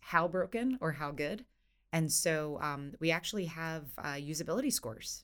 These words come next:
for all of our apps at this point. Um, and so I, I can tell you Digital U is one of our more, more usable applications. Um,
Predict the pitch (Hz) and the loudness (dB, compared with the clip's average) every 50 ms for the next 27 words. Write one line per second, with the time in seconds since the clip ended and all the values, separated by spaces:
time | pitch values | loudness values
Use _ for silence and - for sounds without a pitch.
0 | _ - 160 151 151 160 170 156 147 143 147 196 - - - - - - - - | _ 2 2 4 4 2 0 -2 -2 -4 -6 -4 -6 -6 -6 -6 -8 -10 -10 -10
1 | - 127 - - _ _ _ - 156 143 135 131 131 131 143 - - - - 151 | -16 -16 -16 -20 _ _ _ -6 -4 -4 -4 -4 -6 -10 -10 -14 -12 -6 -6 -4
2 | 143 139 - - 165 147 143 135 151 151 - 156 156 160 156 - 170 160 160 160 | -2 0 0 2 2 2 2 2 0 0 -2 -6 -6 -4 -4 -2 -2 0 -2 -2
3 | 143 127 175 180 170 170 160 156 151 160 196 254 262 180 156 156 156 156 147 143 | -2 0 -2 -2 0 -2 -4 -2 0 2 2 2 2 0 0 -2 -2 -2 -2 -2
4 | 143 143 139 139 139 139 - - - 156 151 143 143 139 156 175 185 185 202 190 | -4 -2 -4 -4 -4 -6 -6 -6 -4 -4 -2 -2 -2 -2 0 0 0 0 -2 0
5 | 190 190 202 220 240 247 - - 185 - - 185 - 185 202 - - 269 311 330 | 0 0 0 0 -2 -2 -4 -4 -4 -4 -8 -8 -4 -4 -2 -2 -4 -4 -6 -8
6 | - - - _ _ _ _ _ _ - - - 170 156 147 143 139 139 139 | -8 -8 -8 _ _ _ _ _ _ -12 2 4 4 4 4 2 -2 -6 -10